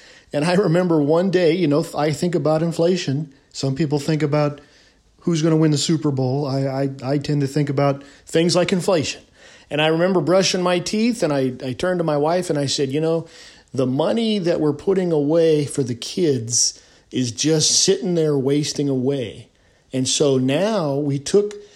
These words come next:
the money from the kids' accounts and we put them into a mutual fund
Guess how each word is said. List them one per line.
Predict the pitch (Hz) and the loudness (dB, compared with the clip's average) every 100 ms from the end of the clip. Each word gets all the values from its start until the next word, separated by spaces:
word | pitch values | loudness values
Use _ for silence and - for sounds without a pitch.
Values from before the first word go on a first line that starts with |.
| - | -4
the | 151 | -2
money | 165 175 165 147 | 0 0 0 0
from | 147 139 | -2 -2
the | 131 | -2
kids' | - 160 151 | -2 -2 -2
accounts | 139 - 220 170 143 147 - - _ | -6 -6 -4 0 -2 -4 -10 -18 _
and | 131 | -2
we | 139 165 | 0 0
put | - 202 196 - | 0 0 0 -2
them | 131 127 139 151 - _ _ _ | -2 0 -4 -6 -12 _ _ _
into | 147 165 165 160 151 | 0 0 0 0 2
a | 151 | 2
mutual | 185 233 226 220 190 | 2 0 -2 -4 -6
fund | - 139 90 - - | -4 -6 -6 -14 -20